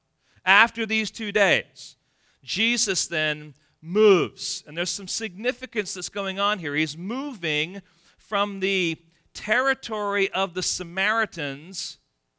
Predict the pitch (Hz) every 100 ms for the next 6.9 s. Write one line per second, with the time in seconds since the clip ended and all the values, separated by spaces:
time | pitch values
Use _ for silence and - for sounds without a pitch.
0 | _ _ _ _ 196 202 240 - - 202
1 | 196 208 180 180 196 202 196 - 170 170
2 | 156 156 147 156 - 175 156 110 - -
3 | - _ _ _ _ _ _ _ _ _
4 | _ 156 139 180 233 208 185 175 185 185
5 | 214 - _ _ _ _ _ _ - 170
6 | 156 135 170 247 - 151 135 135